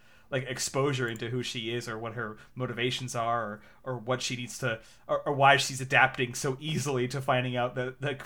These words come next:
like, diamond people exist. Like, nothing is really being explained or delved into. We're just sort of shown a bunch of flashy scenes, many of which are very cool and obviously stand well on their own. But yeah, it, it, it's,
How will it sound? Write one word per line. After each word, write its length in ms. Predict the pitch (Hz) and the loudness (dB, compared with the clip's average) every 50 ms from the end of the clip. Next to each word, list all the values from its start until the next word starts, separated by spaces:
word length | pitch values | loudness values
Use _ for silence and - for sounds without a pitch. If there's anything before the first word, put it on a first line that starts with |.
| - - | -6 -4
like, 220 | 147 135 135 - | -2 -2 -2 0
diamond 440 | - 131 139 143 139 143 135 131 131 | 2 4 4 4 4 2 0 0 -2
people 360 | - 151 143 131 139 135 127 | -2 -4 -4 -2 0 2 2
exist. 560 | 127 131 131 139 131 120 127 - - 190 - | 2 0 0 0 0 0 0 -2 -4 -4 0
Like, 240 | - 170 165 - - - - - - - - - - - - - | 2 2 0 0 -2 -10 -18 -20 -20 -20 -20 -20 -20 -14 -6 0
nothing 420 | 170 170 185 214 214 269 254 208 | 8 12 12 12 10 10 2 4
is 140 | 185 180 165 | 4 4 4
really 180 | 170 170 156 | 2 0 0
being 260 | 143 135 151 147 147 139 | 0 0 -2 -2 -2 -2
explained 680 | 123 - - - - - 135 139 147 147 147 147 143 | -4 -4 -6 -8 -6 -4 -2 0 0 0 -2 -6 -8
or 300 | 143 139 139 127 156 - - - - - - | -8 -6 -6 -6 -6 -8 -12 -20 -14 -6 0
delved 360 | 156 143 156 175 175 139 135 | 4 4 4 4 2 0 -2
into. 380 | 135 123 120 120 - 127 120 | -4 -4 -4 -4 -6 -8 -8
We're 140 | 117 120 117 | -8 -8 -10
just 180 | - 139 135 - | -8 -8 -8 -6
sort 100 | 160 139 | -6 -6
of 100 | 123 - | -6 -6
shown 400 | - - - 131 127 131 135 135 | -6 -2 0 2 2 2 0 0
a 40 | 127 | -2
bunch 200 | 131 127 127 - | -2 -4 -4 -4
of 80 | 127 | -6
flashy 300 | - 135 131 127 131 - | -2 0 0 0 0 -2
scenes, 280 | 127 - 147 135 127 117 | -8 -8 -6 -6 -4 0
many 240 | 139 175 226 311 349 | 4 4 6 6 6
of 100 | 220 214 | 4 2
which 120 | 214 - - | 0 2 6
are 180 | 170 160 147 131 | 8 8 8 8
very 420 | 127 - 165 175 202 196 160 127 - | 4 4 6 8 8 8 6 4 0
cool 560 | - - - 185 247 196 123 104 107 135 - - - - - - - - - - - | -6 -4 -2 -2 -2 -2 -4 -4 -4 -8 -10 -14 -20 -20 -20 -20 -20 -20 -10 -2 2
and 220 | 147 147 147 143 - - - - - | 2 2 2 0 -10 -18 -20 -6 4
obviously 540 | 151 160 196 208 185 196 180 170 - 165 143 | 10 12 12 12 12 8 6 6 4 2 -2
stand 320 | - - 160 156 151 135 | -2 0 0 0 0 2
well 240 | 135 139 135 135 127 | 2 2 2 2 2
on 160 | 135 135 127 123 | 2 0 2 0
their 160 | 117 113 107 | 0 -2 -2
own. 380 | 143 147 135 123 113 107 104 104 | -2 0 0 -2 -2 -6 -8 -8
But 160 | - 127 131 - | -6 -6 -6 -4
yeah, 220 | 147 165 143 110 - | -4 -2 -2 -2 -2
it, 200 | 113 117 110 113 | -4 -6 -8 -10
it, 140 | 120 117 - | -12 -10 -6
it's, 380 | 135 135 131 - - - - | -4 -4 -4 -4 -8 -8 -10